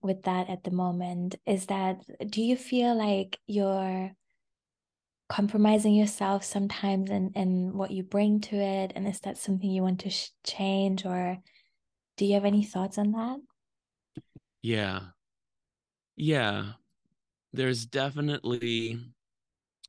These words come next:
Speaker 2: what, what I find with my people-pleasing impulse is, first of all, that it is, it is, uh, almost overwhelmingly powerful and present.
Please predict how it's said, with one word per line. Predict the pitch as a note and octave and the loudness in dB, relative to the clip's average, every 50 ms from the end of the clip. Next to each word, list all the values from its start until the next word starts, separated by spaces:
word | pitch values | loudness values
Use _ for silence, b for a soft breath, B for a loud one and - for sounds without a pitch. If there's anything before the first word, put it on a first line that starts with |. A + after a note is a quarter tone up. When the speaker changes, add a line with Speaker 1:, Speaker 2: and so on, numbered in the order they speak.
| _ _ _ _ _ _ _ _ _ _ _ _ _ _ _ - | _ _ _ _ _ _ _ _ _ _ _ _ _ _ _ -10
Speaker 2:
what, | B2+ C3 - | -10 -8 -6
what | C3 C3+ C3+ | -2 0 0
I | C3 C3 C3+ | 0 0 0
find | B2+ - - A#2+ A2+ A2 G#2+ G#2 G#2 G2+ G2+ G2+ G#2 G2+ - - _ - | -4 -4 -2 -2 0 0 0 0 0 -2 -2 -2 -2 -2 -4 -6 _ -10
with | G2+ G2 F#2 - | -12 -10 -8 -6
my | G2 G2+ G2 | -6 -6 -6
people-pleasing | - - A2 A2 - A2 G2 F2 - G2 F#2+ F#2 F#2 F2+ F2 F2 F2 - - _ _ _ _ | -6 -4 -2 -2 0 0 -2 -2 -2 -2 -2 -2 -2 -2 -2 -2 -4 -4 -8 _ _ _ _
impulse | - G2+ G2 G2 G2 G2 F#2+ F#2 F#2 F#2 - - - - | -6 -6 -4 -4 -2 -2 -2 -2 -2 -4 -6 -8 -6 -4
is, | G2 F#2+ F#2 F#2+ | -4 -4 -4 -6
first | - - - A#2 G#2+ - | -8 -6 -4 -4 -2 -2
of | A2 G2 | -2 -2
all, | F#2+ | 0
that | F#2 F#2 F#2 - | 0 0 0 0
it | - F#2+ G2+ F#2+ - - | 2 0 0 0 -2 -4
is, | - F#2 F#2 F2+ F2 E2+ E2+ - - - - - - _ _ _ _ _ _ _ _ _ _ _ _ - | -4 -2 -2 0 -2 -2 -4 -4 -6 -6 -8 -10 -12 _ _ _ _ _ _ _ _ _ _ _ _ -4
it | G#2+ G2+ G2 | -2 0 0
is, | G2 F#2+ F#2+ F#2 F2+ F#2+ | 0 0 0 -2 -4 -6
uh, | F2+ C#2+ D#2 - - | -6 -6 -8 -8 -6
almost | G#2+ A2+ A#2+ B2 B2 B2 A#2 - - - | -2 0 2 2 2 2 0 -2 -4 -4
overwhelmingly | G#2 G2+ G2 G#2+ G#2 G2+ F#2+ G2 F#2 F2+ F#2 F#2 F2+ F2 E2+ E2+ E2 D#2+ D2+ D2 - - _ _ _ _ _ _ _ _ _ _ _ _ _ _ _ _ _ _ _ _ | -4 -2 0 0 0 0 0 0 0 0 0 0 -2 -2 -2 -2 -2 -2 -4 -4 -6 -8 _ _ _ _ _ _ _ _ _ _ _ _ _ _ _ _ _ _ _ _
powerful | - - G#2 G2+ G2+ G2 G2 - - - G#2 G2+ G2 G2 - | -10 -6 -2 -2 0 -2 -2 -4 -4 -2 -2 0 0 0 -2
and | - F2+ F2+ F2+ | -2 -4 -6 -6
present. | - - F2+ - G2 A#2 D#3+ F3 - - - | -6 -6 -4 -4 -4 -4 -6 -6 -6 -8 -10